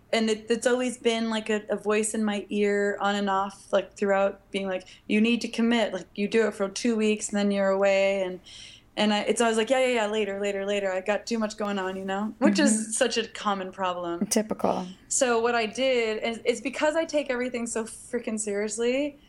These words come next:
Speaker 1: so that I was like, "Well, if you're gonna do it, you're gonna do it right."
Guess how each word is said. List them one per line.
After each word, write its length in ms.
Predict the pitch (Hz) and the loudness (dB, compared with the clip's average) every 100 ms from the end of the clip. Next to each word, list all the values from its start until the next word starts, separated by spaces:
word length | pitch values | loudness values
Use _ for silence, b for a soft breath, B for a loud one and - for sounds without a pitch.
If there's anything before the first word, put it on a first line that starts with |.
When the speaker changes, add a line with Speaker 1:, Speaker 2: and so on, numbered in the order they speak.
| b b | b b
Speaker 1:
so 500 | - 254 226 214 - - - 208 | -2 2 2 0 -4 -14 -6 0
that 340 | 220 202 - 214 | 0 0 -2 0
I 160 | 220 | 0
was 100 | 214 | 0
like, 240 | 214 202 - | -4 -6 -10
"Well, 240 | 214 214 214 | -4 0 0
if 220 | 214 214 | -2 -6
you're 100 | 214 | -4
gonna 220 | 220 202 202 | -2 -2 -4
do 220 | 269 254 | -2 0
it, 60 | |
you're 80 | 208 | 0
gonna 180 | 208 202 | -2 -4
do 160 | 185 185 | -2 -4
it 120 | - 190 | -4 0
right." 440 | 240 196 - - | 2 2 -4 -8